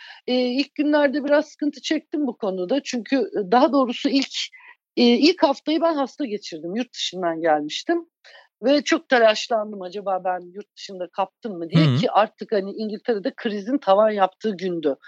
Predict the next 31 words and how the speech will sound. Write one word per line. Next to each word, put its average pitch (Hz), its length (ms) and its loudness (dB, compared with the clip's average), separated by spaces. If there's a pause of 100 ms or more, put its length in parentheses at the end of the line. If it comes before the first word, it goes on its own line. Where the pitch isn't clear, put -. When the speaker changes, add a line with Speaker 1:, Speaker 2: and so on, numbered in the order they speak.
(380)
Speaker 1:
e, 170 260 2
benim 185 320 2
döndüğüm 170 560 0
gün. 349 180 4
E, 196 500 -4
ben 262 240 4
döndükten 226 440 -6
iki 247 220 -10
gün 214 120 -6
sonra 196 360 -6
da 226 100 0
zaten 226 380 0
karantina 233 520 0
yasağı, 156 420 -4 (200)
karantina 220 520 2
kararı 180 400 -6
geldi 165 500 -8 (360)
dönenlere. 170 680 0 (560)
Ama 294 260 2
ben 370 220 2
normal 330 400 -4
bir 226 120 -14
grip 190 300 -18
geçirdim. 302 500 -10 (160)
Speaker 2:
Hı. 143 60 4
Speaker 1:
E, 196 80 2
o 220 320 0
ara 339 160 -4
çok 339 240 -6
anlayamadım. 254 640 -4
Arkasından, 311 880 -2